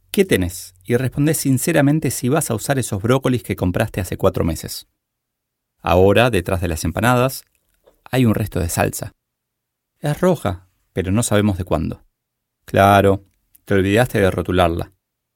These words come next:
No, eso no nos pasa a los control freaks.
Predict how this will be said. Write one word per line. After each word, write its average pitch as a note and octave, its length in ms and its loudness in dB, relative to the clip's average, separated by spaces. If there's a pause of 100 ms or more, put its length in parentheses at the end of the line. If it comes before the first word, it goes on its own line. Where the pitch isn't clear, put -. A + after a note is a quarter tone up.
No, D#3 440 2 (200)
eso E3+ 240 -4
no A2 80 2
nos F#2+ 160 -2
pasa - 260 -2
a G2 40 -4
los F#2 120 -8
control F#2+ 300 -4
freaks. - 400 -12